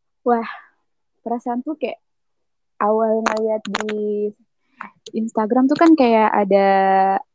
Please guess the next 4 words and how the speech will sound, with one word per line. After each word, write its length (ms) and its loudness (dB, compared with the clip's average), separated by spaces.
postingan 640 0
itu 200 2
kan 280 2
untuk 440 2